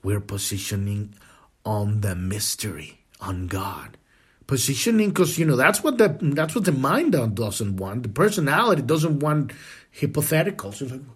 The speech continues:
we're looking into space. There's nothing there. Oh, you know, where are we going?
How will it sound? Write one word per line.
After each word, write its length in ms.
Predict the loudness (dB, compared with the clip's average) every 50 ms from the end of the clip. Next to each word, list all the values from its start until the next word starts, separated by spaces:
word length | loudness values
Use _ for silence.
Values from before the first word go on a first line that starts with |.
| -20 -20 -20 -20 -20 -20 _ _ -2
we're 120 | 0 0
looking 360 | 2 2 0 0 0 -2 0 2
into 240 | 0 0 0 -2
space. 540 | -6 -4 2 4 4 6 6 4 2 0 -4
There's 320 | -2 0 0 0 2 4 4
nothing 420 | 4 4 4 2 2 2 4 4
there. 220 | 4 4 4 4
Oh, 880 | 4 4 4 2 2 2 2 2 0 0 0 0 0 0 0 0 -2 -4 -8 -18 -20 -20 -20 -20 -20 -20 _ _ _ _ _ -6
you 100 | -4 0
know, 140 | 2 2 2
where 240 | 4 6 6 6 6
are 80 | 4
we 160 | 4 2 2
going? 580 | 4 4 4 6 6 4 4 4 2 0 -2